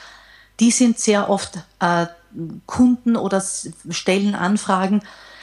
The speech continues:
Und natürlich auch, was ich sehr häufig auch mache und jetzt schon sehr gut anläuft, ist, dass es Firmen sind, wo ich ein Präsenztraining gehalten habe, die das als Nachhaltigkeitswerkzeug verwenden. Also es hat unterschiedliche,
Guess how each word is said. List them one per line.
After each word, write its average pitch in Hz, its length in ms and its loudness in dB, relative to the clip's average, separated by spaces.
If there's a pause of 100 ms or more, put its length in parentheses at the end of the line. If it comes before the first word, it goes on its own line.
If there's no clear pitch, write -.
(280)
Und 262 240 2
natürlich 240 640 -2
auch, 180 480 2
was 208 240 -4
ich 208 200 -6
sehr 190 460 -4
häufig 208 480 -2
auch 185 240 -2
mache 214 420 -2 (500)
und 208 340 0
jetzt 185 640 -2
schon 202 240 0
sehr 190 200 0
gut 190 180 -4
anläuft, 208 540 0
ist, - 260 -4
dass 185 160 -2
es 185 180 -4
Firmen 240 500 4
sind, 233 500 2
wo 202 140 2
ich 202 220 -6
ein 185 260 0
Präsenztraining 226 840 0
gehalten 208 440 0
habe, 196 200 0
die 190 180 -4
das 185 280 0
als - 220 -4
Nachhaltigkeitswerkzeug - 2250 -4
verwenden. 135 560 -2
Also 147 200 0
es 151 120 -4
hat - 240 -2
unterschiedliche, 165 880 0